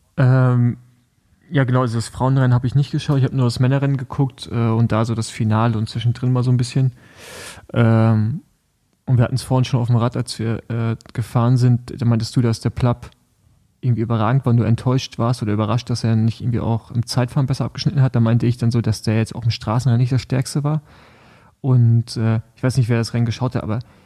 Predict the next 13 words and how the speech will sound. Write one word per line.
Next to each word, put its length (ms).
ich 140
find 180
krass, 400
wie 360
abgebrüht 560
der 80
Typ 240
ist 300
für 160
sein 160
Alter. 340
Der 100
ist 400